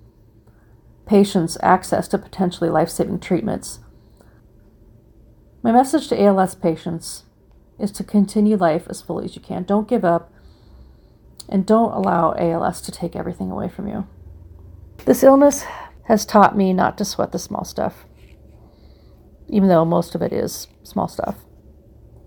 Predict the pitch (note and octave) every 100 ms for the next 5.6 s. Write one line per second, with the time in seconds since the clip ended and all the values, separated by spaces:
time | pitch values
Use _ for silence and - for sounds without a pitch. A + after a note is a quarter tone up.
0 | - - - - - - - - - -
1 | - _ - - A3 - G#3 G3+ G3+ G#3
2 | G#3+ - G3 F#3 G3 A#3 A#3 - - _
3 | - _ _ _ - _ _ - - -
4 | - - - F3+ F#3 G3 G3 F#3 F#3+ F#3+
5 | G3 - F#3+ F#3 F#3